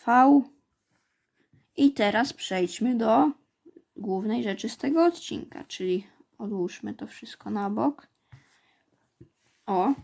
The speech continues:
I tam, dara, dam, dam, dam. Dayan Tengyun. Tak jest. Magnetyczny. Bardzo ciekawi mnie ta kostka, bo podobno chodzi mięciutko i cichutko. Jest mega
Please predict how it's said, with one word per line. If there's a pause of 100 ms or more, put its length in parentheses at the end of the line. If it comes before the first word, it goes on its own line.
(1800)
I (120)
tam,
dara,
dam,
dam,
dam. (840)
Dayan (240)
Tengyun. (200)
Tak
jest. (100)
Magnetyczny. (1040)
Bardzo
ciekawi
mnie
ta
kostka,
bo
podobno
chodzi
mięciutko
i
cichutko.
Jest
mega